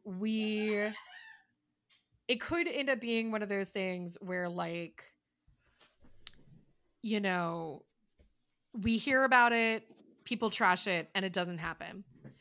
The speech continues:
It's, it's really, it's gonna go one of three ways. Either it's gonna die in development, or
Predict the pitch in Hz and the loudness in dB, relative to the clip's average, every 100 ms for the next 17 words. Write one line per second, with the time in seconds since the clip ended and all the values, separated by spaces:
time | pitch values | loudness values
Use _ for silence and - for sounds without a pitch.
0 | _ _ 240 247 240 277 240 339 359 311 | _ _ 2 2 2 -4 0 0 0 0
1 | 269 - 294 277 233 214 202 196 170 175 | -2 0 2 2 2 0 -2 -4 -6 -6
2 | - - 226 247 254 - 240 226 208 220 | -8 -2 0 2 2 0 -2 2 2 2
3 | 277 262 202 175 170 170 156 - _ _ | 0 -2 -2 -2 -4 -6 -8 -10 _ _
4 | _ _ _ - - - _ _ - - | _ _ _ -16 -16 -18 _ _ -20 -20
5 | - - _ - 247 240 220 170 185 233 | -20 -20 _ -4 2 4 4 2 -2 -4